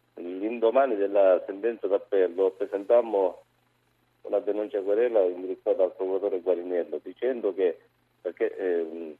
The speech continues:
diciamo, a seguito della, dell'azione penale, ehm, cioè della transazione che c'era stata, l'Eternit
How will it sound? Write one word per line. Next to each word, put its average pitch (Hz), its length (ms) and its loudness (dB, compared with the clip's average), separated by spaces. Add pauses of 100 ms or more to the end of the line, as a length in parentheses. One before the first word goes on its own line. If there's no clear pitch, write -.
(100)
diciamo, 104 340 2
a - 240 -2
seguito 113 340 0
della, 101 520 6
dell'azione 101 640 -2
penale, 92 640 2 (160)
ehm, 82 720 -6
cioè 107 160 0
della 101 200 6
transazione 104 560 -2
che 95 120 -4
c'era 95 320 0
stata, 90 500 2 (160)
l'Eternit 101 800 -2